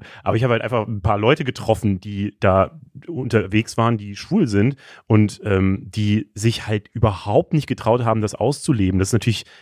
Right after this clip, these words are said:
äh, gerade auch im Balkan unterschiedlich so. In Kroatien ist es noch ein bisschen toleranter, aber zum Beispiel in Montenegro, ähm, da,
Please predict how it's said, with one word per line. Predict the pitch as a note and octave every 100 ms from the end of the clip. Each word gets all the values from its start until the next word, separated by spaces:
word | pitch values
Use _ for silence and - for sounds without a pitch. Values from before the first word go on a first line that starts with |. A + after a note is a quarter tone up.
| _
äh, | - A2
gerade | G2+ G2+ G#2
auch | G#2
im | G#2+
Balkan | G2 A#2 B2 A2
unterschiedlich | A#2+ C#3 C#3+ D3+ D3+ C#3+
so. | -
In | B2+
Kroatien | - F#2+ A#2+ - A2+
ist | G#2+
es | G2+
noch | G2
ein | G2
bisschen | - G2+
toleranter, | G2 F#2 E2+ A#2+ B2+
aber | G2+ F2+ - _
zum | -
Beispiel | G2 A#2
in | F#2
Montenegro, | G2+ G#2 - F#2+ F#2 B2+ C3+ A2+ G2+ - _ _ -
ähm, | G2+ G2 F#2 - _ -
da, | G2 G2